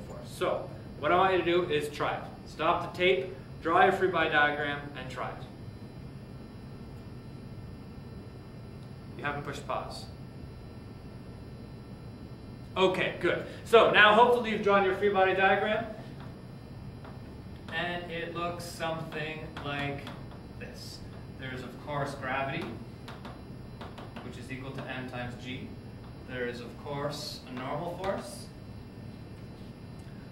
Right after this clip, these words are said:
There's an applied force down and to the right at an angle of theta. There is a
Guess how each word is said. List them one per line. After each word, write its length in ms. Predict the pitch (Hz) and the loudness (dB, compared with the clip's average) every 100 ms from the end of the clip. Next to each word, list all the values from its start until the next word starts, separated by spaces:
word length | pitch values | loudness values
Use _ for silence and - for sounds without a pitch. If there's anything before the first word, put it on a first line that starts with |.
| - | -6
There's 180 | 123 123 | -4 -4
an 80 | |
applied 540 | 120 - 151 156 160 160 | -6 -2 2 4 4 0
force 440 | 165 208 - - - - - - - | -4 -4 -6 -10 -12 -12 -12 -14 -10
down 260 | 139 139 143 | -4 -2 0
and 140 | 139 143 | -2 -4
to 80 | |
the 120 | - - | -6 -6
right 260 | - - - - - - - - - - - - - - - - - - - - - - - - - - - - - - - - - - - - - - - | -4 -4 -6 -8 -10 -10 -12 -12 -12 -12 -12 -12 -12 -12 -12 -12 -12 -12 -12 -12 -12 -14 -14 -12 -10 -10 -12 -12 -12 -12 -12 -12 -12 -12 -12 -12 -12 -12 -10
at 120 | 127 | -8
an 80 | 131 | -4
angle 380 | 131 135 131 120 | -4 -2 -4 -6
of 80 | - | -8
theta. 300 | 147 135 131 - - - - - - - - | -6 -6 -4 -6 -8 -12 -12 -12 -12 -12 -6
There 200 | 131 131 | -4 -4
is 440 | 131 131 131 - - 127 | -2 -2 -4 -6 -10 -8
a 320 | 123 123 | -6 -6